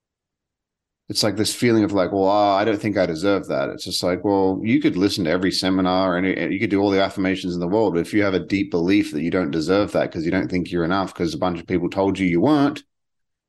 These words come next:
you're just basically gaslighting yourself and saying, like, "I'm, I'm awesome. I am amazing. I am full of wealth," all this kind of stuff, all these affirmations, all this personal growth stuff, all these other podcasts, all this stuff.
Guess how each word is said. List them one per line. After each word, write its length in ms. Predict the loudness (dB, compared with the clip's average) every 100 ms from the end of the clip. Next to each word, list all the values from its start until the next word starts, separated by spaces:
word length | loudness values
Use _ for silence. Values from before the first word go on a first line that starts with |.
| _ _ _ _ _ _ _ _ _ _ _
you're 140 | 0 2
just 340 | 2 0 0
basically 760 | 0 0 -2 -6 -2 0 0 0
gaslighting 760 | -2 -2 -2 -4 -2 -2 -2
yourself 460 | -4 -2 0 -2 -4
and 120 | -4
saying, 400 | -2 -2 -2 -2
like, 200 | -4 -4 -2
"I'm, 320 | 0 0 0
I'm 200 | 0 0
awesome. 560 | 0 0 -6 -8 -12 -18 _ _ -6
I 180 | -4 -2
am 140 | 0
amazing. 500 | 0 0 -2 -6 -8
I 160 | -4 -2
am 80 | -2
full 220 | 0 0
of 100 | 0
wealth," 400 | 0 0 -2 -4
all 220 | 0 2
this 160 | 2 0
kind 220 | -2 -2
of 40 | -2
stuff, 280 | -2 0
all 100 | 0
these 140 | 2 2
affirmations, 480 | 0 0 -4 -2 0
all 160 | 2
this 160 | 2 0
personal 420 | -2 -2 -2 -2
growth 240 | 0 -2
stuff, 300 | -2 -2 -2 0
all 160 | 2
these 180 | 2 2
other 160 | 0 0
podcasts, 580 | -2 -4 -2 -2 -4 0
all 220 | 2 2
this 260 | 2 0 -2
stuff. 460 | -2 0 -2 -12